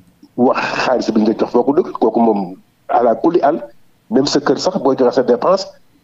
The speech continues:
euh, am na yoo xam ne bu duggee fu mu warul dugg, da ngay laajte. Voilà, koo xam ne nag def nga nekk su dul noonu, yoon tegu sa kaw, man je crois que loolu la, mais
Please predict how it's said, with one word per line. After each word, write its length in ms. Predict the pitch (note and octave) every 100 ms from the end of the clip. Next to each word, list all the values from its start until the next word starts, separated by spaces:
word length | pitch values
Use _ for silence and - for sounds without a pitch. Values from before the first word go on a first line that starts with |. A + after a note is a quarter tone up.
| _ -
euh, 400 | A#2+ A#2+ A#2+ A#2
am 140 | B2 B2
na 60 | B2
yoo 100 | A#2
xam 260 | - A2
ne 220 | D3+ F#3 B2
bu 220 | G2 A2 - A#2+ G#2+ A#2
duggee 220 | B2+ C3 A#2+
fu 140 | C3
mu 80 | B2+
warul 200 | A#2+ A2+
dugg, 360 | C#3+ A#3 C#4 - _
da 80 | G#2+
ngay 140 | C3
laajte. 320 | C#3 E3 B3+ D4 _ _ _ _ _ _ _
Voilà, 180 | A2+ B3 -
koo 140 | - B2
xam 180 | - B2
ne 80 |
nag 220 | B2 A#2+ -
def 140 | C#3+
nga 160 | B2 B2 - - -
nekk 220 | C3+ B2
su 120 | - A#2
dul 160 | A#2+
noonu, 220 | A#2 G2+ - - _ _ -
yoon 240 | F#2+ A2+
tegu 160 | A2+ B2+
sa 120 | C3
kaw, 180 | C3 -
man 160 | B2 A2+
je 80 | A2+
crois 220 | A2+ A#2
que 80 | B2
loolu 220 | B2 C#3
la, 140 | B3 A3
mais 480 | A2 A2+ A2+ A2